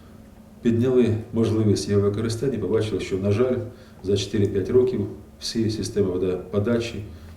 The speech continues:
було зруйновано. Відсутність води в мережах привело до повної втрати цих мереж. На сьогодні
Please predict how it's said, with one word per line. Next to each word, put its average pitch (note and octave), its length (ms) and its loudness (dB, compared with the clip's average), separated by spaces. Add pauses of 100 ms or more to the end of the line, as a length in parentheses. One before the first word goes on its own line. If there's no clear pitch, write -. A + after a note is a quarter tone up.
було G2+ 160 2
зруйновано. G2 520 0 (960)
Відсутність G#2+ 540 0
води B2+ 360 0 (1700)
в G2+ 80 -2
мережах A2 560 2 (1080)
привело A2+ 280 4
до G2 240 2 (1400)
повної G2+ 340 4
втрати A2+ 460 -2 (400)
цих G2 240 -8
мереж. E2 340 -8 (1600)
На A#2+ 60 -6
сьогодні D3 420 0